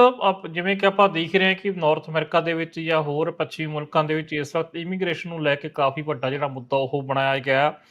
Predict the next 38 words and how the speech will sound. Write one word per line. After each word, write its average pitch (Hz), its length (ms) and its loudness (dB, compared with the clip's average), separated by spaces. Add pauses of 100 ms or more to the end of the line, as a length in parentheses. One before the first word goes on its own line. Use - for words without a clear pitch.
(400)
ਤੇ 185 80 2
ਇਸ 185 180 2
ਦੇ 220 140 0
ਉੱਤੇ 202 220 2
ਜਿਹੜੀ 180 180 2
ਚਰਚਾ 165 420 4
ਹੁਣ 160 160 0
ਲਗਾਤਾਰ 151 400 2
ਚੱਲ 135 240 0
ਰਹੀ 165 220 -2
ਆ। 160 140 2 (460)
ਔਰ 185 100 0
ਖਾਸ 196 300 8
ਤੌਰ 214 260 4
ਤੇ, 226 360 4 (240)
ਅ, - 20 4
ਜਿਹੜੀ 175 200 -2
ਪਾਰਲੀਮੈਂਟ 175 600 4
ਦੇ 175 180 -4
ਵਿੱਚ, 165 280 -4 (140)
ਕੈਨੇਡਾ 156 320 0
ਦੀ 165 100 -2
ਪਾਰਲੀਮੈਂਟ 160 460 0
ਦੇ 160 100 -6
ਵਿੱਚ 156 300 -8
ਖਾਸ 151 220 0
ਤੌਰ 160 200 0
ਤੇ 160 180 -4
ਇੱਕ 156 140 -8
ਜਿਹੜੀ, 156 240 -4 (200)
ਅ, - 20 2
ਕਮੇਟੀ, 151 500 -6
ਉਹਦੇ 170 280 -2
ਅੱਗੇ 156 180 -2
ਜਿਹੜੇ 160 200 -2
ਕੈਨੇਡਾ 151 380 0
ਬਾਰਡਰ 147 340 -2
ਸਰਵਿਸ 139 260 -2